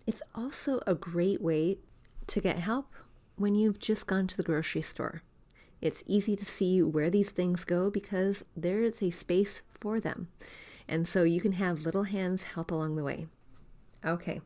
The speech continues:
we're moving out of the kitchen, twenty-eight minutes in the dining room. When was the last time you deep cleaned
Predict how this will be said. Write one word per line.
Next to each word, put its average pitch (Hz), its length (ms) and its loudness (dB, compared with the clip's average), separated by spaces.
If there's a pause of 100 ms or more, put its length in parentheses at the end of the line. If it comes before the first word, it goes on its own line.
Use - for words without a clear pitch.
(100)
we're 190 140 4
moving 208 360 8
out 165 200 2
of 202 60 4
the 233 80 2
kitchen, 165 520 -4 (120)
twenty-eight 240 600 0
minutes 175 540 0 (320)
in 190 160 4
the 190 80 6
dining 156 420 2
room. - 360 -4 (280)
When 240 400 2
was 175 500 0
the 175 160 -2
last 165 480 0
time 156 480 -2 (120)
you 170 160 0
deep 170 400 -2
cleaned 156 720 -2